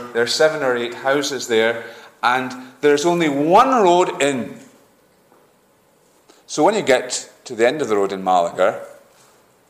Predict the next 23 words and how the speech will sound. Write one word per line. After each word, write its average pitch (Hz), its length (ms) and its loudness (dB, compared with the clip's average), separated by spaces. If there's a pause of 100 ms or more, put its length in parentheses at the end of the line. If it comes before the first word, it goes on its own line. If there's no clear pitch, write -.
(160)
there's 110 160 -8
only 147 180 0
one 120 440 -4
thing 117 300 -6
you 110 60 -8
can 113 180 -14
do, 131 180 -10
and 104 100 -6
that 123 200 -4
is 107 200 -14
to - 100 -16
turn 117 320 -4
around. 113 340 -4 (2250)
And 95 140 -12
you 98 40 -16
have 107 180 -6
to - 40 -14
go 101 140 -10
back 98 400 -4
the 95 80 -16
way 92 100 -12
you 95 60 -14
came. 113 280 -18